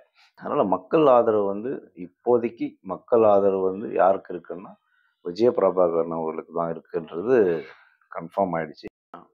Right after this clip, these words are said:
அதனால மக்கள் வந்து எப்படியாவது விஜய பிரபாகரனை வந்து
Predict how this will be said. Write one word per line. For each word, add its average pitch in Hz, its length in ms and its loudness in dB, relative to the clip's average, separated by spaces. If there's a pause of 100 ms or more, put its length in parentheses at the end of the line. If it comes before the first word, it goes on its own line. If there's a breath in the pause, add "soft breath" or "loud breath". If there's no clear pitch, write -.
(480 soft breath)
அதனால 110 360 -6
மக்கள் 92 540 -10
வந்து 101 360 -12 (120)
எப்படியாவது 127 880 -8
விஜய 92 340 -6
பிரபாகரனை 95 720 -8
வந்து 90 360 -20